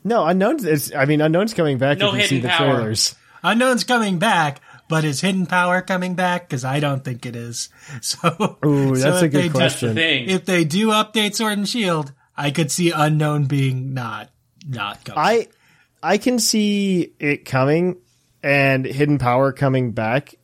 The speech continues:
Speaker 1: in a limited capacity, and that there wouldn't be a, there wouldn't be a T M or a T R, and it would, uh, if you were to become quote unquote battle ready, you'd have to kill Hidden Power.
Speaker 2: Or maybe it just becomes a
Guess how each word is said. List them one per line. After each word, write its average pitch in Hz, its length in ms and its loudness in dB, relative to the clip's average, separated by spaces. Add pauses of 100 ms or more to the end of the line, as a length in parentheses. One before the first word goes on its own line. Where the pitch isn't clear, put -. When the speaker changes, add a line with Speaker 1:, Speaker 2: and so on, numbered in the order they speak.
Speaker 1:
in 135 180 -2
a 123 160 2
limited 123 300 0
capacity, 117 460 -2
and 123 80 -2
that 117 100 -2
there 127 100 -2
wouldn't 139 260 2
be 139 120 4
a, 131 140 0 (160)
there 131 180 0
wouldn't 139 240 2
be 147 140 2
a 143 80 2
T 135 240 0
M 117 220 -2
or 120 120 -4
a 113 60 -2
T 123 220 0
R, 104 300 -4 (420)
and 120 500 2 (240)
it 151 180 2
would, 139 300 2
uh, 117 240 2 (280)
if 147 220 -2
you 143 120 2
were 139 120 2
to 139 120 2
become 131 420 0
quote 135 200 0
unquote 131 300 0
battle 131 260 2
ready, 120 440 0
you'd 120 180 -4
have 117 180 -2
to 127 80 -2
kill 120 260 2
Hidden 110 260 0
Power. 98 420 -6 (400)
Speaker 2:
Or 247 160 0
maybe 262 320 2
it 254 160 -2
just 247 180 -2
becomes 226 520 0
a 190 600 2